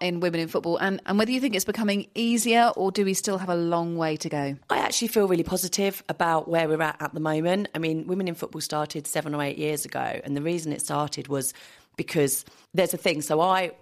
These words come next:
Speaker 2: age twenty-one, would walk into a press, press box or a press conference, and I'm, you know, you'll know this exactly. And I didn't know anyone. People, people would sort of look you up and down. They were very suspicious of you.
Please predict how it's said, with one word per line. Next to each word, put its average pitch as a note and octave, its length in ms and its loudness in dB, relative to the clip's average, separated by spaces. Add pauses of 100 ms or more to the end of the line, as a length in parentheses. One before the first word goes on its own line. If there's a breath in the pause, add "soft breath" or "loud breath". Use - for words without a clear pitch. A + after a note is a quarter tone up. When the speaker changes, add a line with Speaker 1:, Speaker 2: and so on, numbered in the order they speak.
Speaker 2:
age D#3+ 200 -2
twenty-one, D3+ 560 -2
would C#3+ 100 -4
walk D3+ 240 -2
into C#3+ 240 -2
a C#3 60 -2
press, - 560 -6 (100)
press - 240 -12
box - 400 -2
or - 80 -6
a - 60 -8
press - 200 -10
conference, - 440 -8
and D3 100 -8
I'm, - 100 -16
you D3+ 60 -10
know, C#3+ 80 -8
you'll C#3 240 -8
know C#3+ 160 -4
this - 200 -12
exactly. - 600 -10
And F3 220 -2 (240)
I G3 40 4
didn't G#3+ 240 2
know G3+ 160 4
anyone. F#3 540 2
People, F#3 240 -4
people F#3+ 360 -2
would G3 80 -2
sort - 160 2
of E3+ 100 -2
look F#3 180 -2
you F#3 100 2
up F3 120 0
and F3 100 -2
down. F3 260 0
They D#3 80 0
were D#3 60 -2
very D#3+ 160 0
suspicious - 560 -8
of E3+ 160 0
you. E3+ 300 0